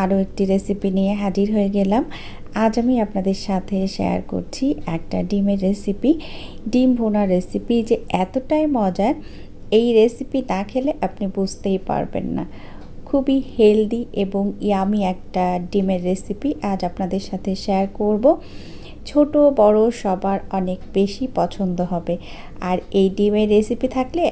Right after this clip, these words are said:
আপনার কিন্তু ওই দিন আর অন্য কোনো তরকারির দরকারই হবে না, এতটাই মজার রেসিপি। তাহলে আর বেশি কথা বাড়াবো না, চলুন রেসিপি দেখে আসি।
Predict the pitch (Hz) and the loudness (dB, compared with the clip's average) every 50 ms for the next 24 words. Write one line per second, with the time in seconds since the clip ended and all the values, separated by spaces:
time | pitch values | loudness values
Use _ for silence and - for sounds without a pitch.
0 | - - 185 185 - - 190 202 196 196 - 196 190 190 - - 190 180 - - | 0 0 -2 -2 -2 -2 -2 -2 -2 -2 -4 -6 -6 -6 -4 -6 -6 -4 -2 2
1 | 196 196 202 196 202 220 214 208 - 196 185 - - - - 214 220 226 233 262 | 2 2 2 2 2 0 0 2 0 -2 -2 -4 -4 0 2 2 4 4 2 2
2 | 254 269 254 240 247 247 - 208 175 165 170 - 180 185 208 214 190 - 165 160 | 2 2 0 0 0 0 0 0 0 0 0 0 0 0 0 0 0 2 2 2
3 | 165 170 - 185 180 175 190 - 180 170 190 170 170 170 165 - - - - - | 2 0 0 -2 0 0 0 -2 -2 -2 -2 -2 -2 -4 -4 -6 -8 -12 -14 -14
4 | - - - - - - - 214 226 - 269 262 - 269 262 254 240 208 180 175 | -12 -12 -12 -12 -6 0 0 0 2 2 0 0 2 2 2 2 2 2 0 0
5 | 175 170 180 175 160 - 160 175 175 - - - - - - - - - - - | 0 0 0 0 2 2 0 0 0 -2 -6 -8 -6 -6 -6 -6 -8 -12 -12 -12
6 | - - - - - - - 196 214 214 233 220 226 226 214 208 214 214 214 - | -12 -12 -14 -12 -6 -2 0 2 2 2 2 2 2 2 2 2 0 0 0 -2
7 | 220 - - 214 233 - 262 254 247 254 233 214 185 185 185 190 190 247 320 320 | -2 0 0 0 2 2 0 2 2 2 2 2 2 0 0 2 2 2 0 0
8 | - - - - - - - - - - - 254 240 240 240 247 294 370 - - | -2 -8 -10 -12 -12 -12 -12 -14 -10 -2 4 6 6 6 6 4 2 0 0 -4
9 | - - - - - - 196 196 196 214 208 - 233 - - 302 349 - - 151 | -10 -14 -14 -12 -4 0 4 4 4 4 2 -2 -4 0 0 2 2 2 0 -2
10 | 147 - - - 185 170 165 175 - - - | -4 -4 -2 0 0 0 0 -2 -4 -6 -6